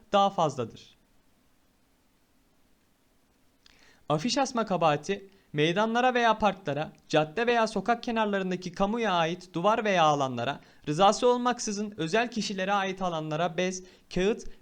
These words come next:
ve benzeri afiş ve ilan asan kişiye idari para cezası verilir.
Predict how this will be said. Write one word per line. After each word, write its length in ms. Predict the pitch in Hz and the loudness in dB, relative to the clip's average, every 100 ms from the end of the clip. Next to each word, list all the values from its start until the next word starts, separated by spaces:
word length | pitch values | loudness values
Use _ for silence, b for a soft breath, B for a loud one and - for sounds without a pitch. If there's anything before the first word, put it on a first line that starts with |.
| - | -2
ve 140 | 196 | 2
benzeri 380 | 175 180 196 208 | 2 2 0 0
afiş 320 | 202 226 220 | -2 -4 0
ve 100 | 202 | 0
ilan 220 | 190 214 | 0 0
asan 260 | 208 196 165 | -2 -2 -6
kişiye 500 | 151 147 180 202 220 B B | -4 -6 -2 -4 -6 B B
idari 400 | 156 196 214 233 | 0 2 2 0
para 240 | 214 214 | -2 -2
cezası 440 | 196 185 185 185 185 | 0 0 0 0 -2
verilir. 440 | 165 139 - - | -2 -2 -6 -18